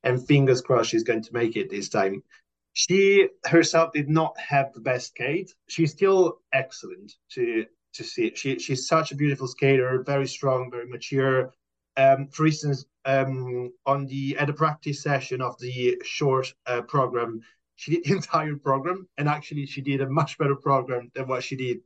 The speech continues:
during the event of the short program. So <laughs> she, she's a phenomenal skater. She's got so much strength, um,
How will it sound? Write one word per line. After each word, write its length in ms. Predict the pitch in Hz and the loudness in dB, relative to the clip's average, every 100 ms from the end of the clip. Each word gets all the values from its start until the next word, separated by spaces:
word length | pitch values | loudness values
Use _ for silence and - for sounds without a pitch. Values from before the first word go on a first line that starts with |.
| 139 | -2
during 260 | 135 127 | 0 0
the 60 | 117 | -2
event 440 | 113 120 117 110 - _ | -4 -4 -4 -10 -14 _
of 160 | - 110 | -10 -6
the 80 | 120 | -4
short 320 | - 117 110 | 2 2 2
program. 400 | 120 117 143 170 - _ _ | 0 2 2 0 -4 _ _
So 340 | - 123 117 123 175 - | 0 2 2 0 -2 0
<laughs> 280 | 190 185 | -2 2
she, 260 | 165 156 156 | 2 2 0
she's 240 | - 185 165 | 2 0 2
a 80 | 180 | 0
phenomenal 500 | 165 160 151 147 131 | 2 2 4 2 0
skater. 300 | - 117 117 | -4 -6 -6
She's 180 | 135 | -10
got 220 | 120 135 - | -4 -4 -2
so 100 | 139 | -6
much 140 | 117 | -6
strength, 500 | 110 151 147 143 135 - _ _ _ _ | -6 0 2 2 -2 -8 _ _ _ _
um, 840 | 123 120 117 117 113 113 117 113 | -2 2 2 2 2 0 -2 -10